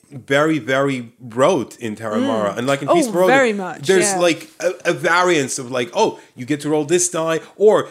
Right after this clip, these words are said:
Speaker 1: you put out this little tile in front of you,
Speaker 2: Mm.
Speaker 1: or, "Oh, you go on an island," or
Speaker 2: Mm.
Speaker 1: you hunt, or something like that, right? There's, there's all these things going on. In Terra Mara, you get wood,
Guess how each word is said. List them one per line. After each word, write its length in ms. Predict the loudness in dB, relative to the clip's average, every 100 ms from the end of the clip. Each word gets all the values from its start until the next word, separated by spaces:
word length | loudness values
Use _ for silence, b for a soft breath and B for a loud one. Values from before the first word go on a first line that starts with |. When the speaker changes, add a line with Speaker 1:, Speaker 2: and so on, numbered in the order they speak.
| -10
Speaker 1:
you 140 | -14
put 180 | -8 0
out 240 | 0 0
this 200 | -2 -4
little 240 | 0 -2 -2
tile 400 | -4 0 0 0
in 120 | -4
front 240 | -6 -10 -10
of 100 | -8
you, 180 | -6 -6 -8
Speaker 2:
Mm. 140 | -4 0
Speaker 1:
or, 340 | 2 2 0 0
"Oh, 180 | -2
you 140 | -2 -2
go 200 | 0 2
on 120 | 0
an 100 | -2
island," 540 | 0 0 -2 -4 -12 -8
or 380 | -2 0 0 0
Speaker 2:
Mm. 360 | -4 -12 -14 -8
Speaker 1:
you 100 | -8
hunt, 460 | 0 0 2 -2 -4
or 100 | -4
something 380 | -2 -4 -6 -6
like 160 | -4
that, 240 | -2 -4 0
right? 180 | 0
There's, 200 | 0 -4 -6 B B
there's 200 | -6 -6
all 200 | -4 -4
these 200 | -4 -6
things 180 | -8 -8
going 240 | -8 -6
on. 160 | -6 -6 B B
In 140 | -8 -6
Terra 260 | -2 -2
Mara, 400 | 0 0 0 -2 B B B -16
you 140 | -6
get 320 | 0 2 0
wood, 400 | 2 4 4 0